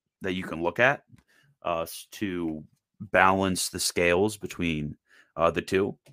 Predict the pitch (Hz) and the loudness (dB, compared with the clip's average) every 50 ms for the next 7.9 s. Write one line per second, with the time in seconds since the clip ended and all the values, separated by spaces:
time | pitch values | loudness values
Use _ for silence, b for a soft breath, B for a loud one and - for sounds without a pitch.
0 | B B B B B - 110 113 - - 127 123 123 120 120 113 110 110 - - | B B B B B 0 2 2 6 6 6 8 8 8 10 10 8 8 8 8
1 | 110 110 110 95 87 107 104 101 101 95 87 92 - - - 113 110 104 87 - | 6 6 6 4 2 0 0 0 0 0 0 0 -2 2 2 2 2 2 -2 -4
2 | - - - 101 107 - - 98 - - 101 104 110 - - - 147 156 180 185 | 0 6 6 6 6 4 0 -8 -6 -4 0 0 0 0 0 -2 -2 -2 -2 -4
3 | - - - _ _ _ _ _ b b b b b b b b _ _ 104 110 | -8 -14 -16 _ _ _ _ _ b b b b b b b b _ _ 4 6
4 | 107 101 - - - - - _ - 90 90 85 82 82 80 - 92 98 - - | 6 4 4 -2 -14 -16 -12 _ 0 2 2 2 2 0 0 -2 -4 -4 -6 -8
5 | _ _ _ _ 98 95 90 - - - - - - _ _ _ - _ _ b | _ _ _ _ -2 -2 -2 -2 -4 -10 -12 -12 -12 _ _ _ -20 _ _ b
6 | b b b b b b b b b b - 113 120 117 117 120 110 - 104 120 | b b b b b b b b b b 4 6 8 8 8 6 6 4 6 6
7 | 139 147 147 131 127 127 117 113 - - 110 101 - - 98 113 135 | 6 6 8 8 8 8 8 8 6 4 4 6 0 0 0 0 -4